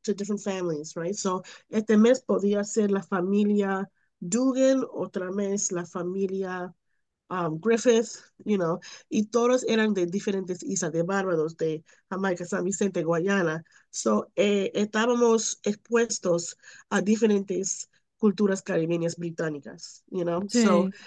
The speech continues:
Speaker 1: era un regalo para mí. Pero la, <laughs> al contrario, la, la cosa interesante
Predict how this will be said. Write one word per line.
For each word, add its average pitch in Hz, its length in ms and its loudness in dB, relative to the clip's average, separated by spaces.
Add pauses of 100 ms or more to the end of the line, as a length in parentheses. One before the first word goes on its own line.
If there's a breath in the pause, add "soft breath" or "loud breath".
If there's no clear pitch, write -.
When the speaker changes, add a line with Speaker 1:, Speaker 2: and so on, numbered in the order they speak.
(200 loud breath)
Speaker 1:
era 254 280 6
un 262 160 8
regalo 190 380 2
para 180 200 -2
mí. 170 280 -2 (400 soft breath)
Pero 233 320 4
la, 214 280 2
<laughs> - 380 -6 (280 soft breath)
al 262 140 2
contrario, 233 680 4
la, 190 280 2 (120)
la 214 160 0
cosa 254 220 -4
interesante 208 840 -2